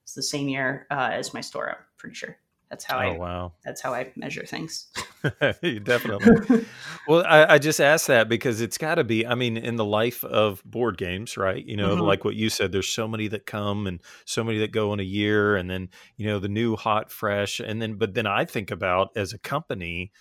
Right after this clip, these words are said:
Speaker 2: like, it's still gotta feel so brand new, you know, and the, the hobby is moving so fast now and so many things are coming out. But Keymaster,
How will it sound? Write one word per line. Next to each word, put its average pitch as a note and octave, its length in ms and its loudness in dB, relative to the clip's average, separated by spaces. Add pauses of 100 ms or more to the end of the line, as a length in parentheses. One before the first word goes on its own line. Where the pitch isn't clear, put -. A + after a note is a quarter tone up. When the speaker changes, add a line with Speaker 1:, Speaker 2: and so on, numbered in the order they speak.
(340)
Speaker 2:
like, G2+ 220 -2
it's G2+ 160 -4
still C3+ 320 0
gotta G2+ 240 0
feel A2 520 -2
so G2+ 320 -4
brand F#2 480 -4
new, G2 400 -4
you G2+ 120 -6
know, G2 300 0
and G#2 340 -2
the, G#2+ 260 0 (220)
the G2+ 100 2
hobby B2+ 400 2
is G2 140 -2
moving G#2 400 -2
so G#2+ 300 -6
fast G2+ 440 -4
now F#2+ 200 -4
and F#2 100 -10
so - 120 -10
many F#2 180 -8
things G2 260 -12
are F#2+ 60 -12
coming F2+ 300 -10
out. G#2 180 -4
But G2+ 140 -8
Keymaster, A2 680 -6